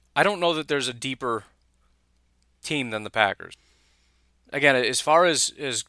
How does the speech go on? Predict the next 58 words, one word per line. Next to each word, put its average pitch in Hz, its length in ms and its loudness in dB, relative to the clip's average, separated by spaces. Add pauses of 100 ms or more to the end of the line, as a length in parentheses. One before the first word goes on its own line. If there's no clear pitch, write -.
players 151 420 0
that 127 120 0
are 120 120 -2
at 120 80 -8
least 147 300 -8
good, 127 260 -4
Kenny 143 240 -8
Clark, 139 320 -4
Tyler 131 280 -2
Lancaster, 123 680 -2
Dean 120 260 -8
Lowry, 117 300 -2
Mike 113 320 -4
Daniels, 113 460 -8
Muhammad 110 360 -6
Wilkerson. 107 480 -10 (320)
Maybe 120 180 -2
we 127 120 -4
don't 127 260 0
keep 135 160 -8
Muhammad 113 300 -4
Wilkerson, 113 400 -4
fine, 104 320 0
but 104 140 -6 (460)
then 147 200 2
you 151 40 2
got 147 140 8
Montravius 139 540 0
Adams 135 320 4
and 120 100 -10
James 123 300 -6
Looney, 120 260 -6
who 120 140 -10
are 113 80 -4
both 127 380 -4 (340)
very 180 320 2
close 175 360 0
to - 80 -10
being 127 220 -6
good. 107 260 -6
James 127 300 -6
Looney 131 220 -6
above 120 260 0
average. 117 340 4
Montravius, 120 540 0
I 117 80 2
can 117 140 -6
just 104 100 -8
go 120 140 -2
ahead 107 160 -2
and 98 80 -16
call 107 200 -4
him 95 120 -12
good. 104 240 -6
And 101 80 -12
when 107 100 -6
you 107 80 -10
consider 135 500 -2